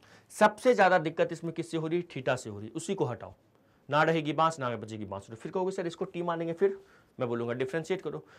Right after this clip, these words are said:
फिर आपको कहोगे, "सर, आप ही ना अभी सिखाए हो, जिसको टी मानेंगे उसका डिफरेंशिएशन होना चाहिए।" बिल्कुल। तो सर, इसको टी मानेंगे तो डिफरेंशिएशन है?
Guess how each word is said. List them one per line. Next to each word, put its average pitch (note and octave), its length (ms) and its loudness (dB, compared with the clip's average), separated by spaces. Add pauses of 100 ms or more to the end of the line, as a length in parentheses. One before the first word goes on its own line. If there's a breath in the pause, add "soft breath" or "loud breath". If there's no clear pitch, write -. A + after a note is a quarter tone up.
(200 soft breath)
फिर G3+ 120 2
आपको G#3 340 2
कहोगे, F#3+ 340 -2
"सर, G#3+ 140 -6
आप C3+ 240 -4
ही B3+ 80 -12
ना D#4+ 60 -6
अभी C3 140 -8
सिखाए A2 380 -4
हो, C3 180 -6
जिसको C3 300 -6
टी E3+ 180 -4
मानेंगे D3+ 300 0
उसका C#3+ 180 -4
डिफरेंशिएशन B2+ 560 -8
होना G#2+ 180 -6
चाहिए।" A#2 220 -8
बिल्कुल। F#3+ 340 2 (320 loud breath)
तो F3+ 60 -8
सर, A3 140 4
इसको A3 180 2
टी G#3+ 160 -2
मानेंगे G3 320 2
तो G3+ 80 -2
डिफरेंशिएशन F#3+ 580 -2
है? F3 260 2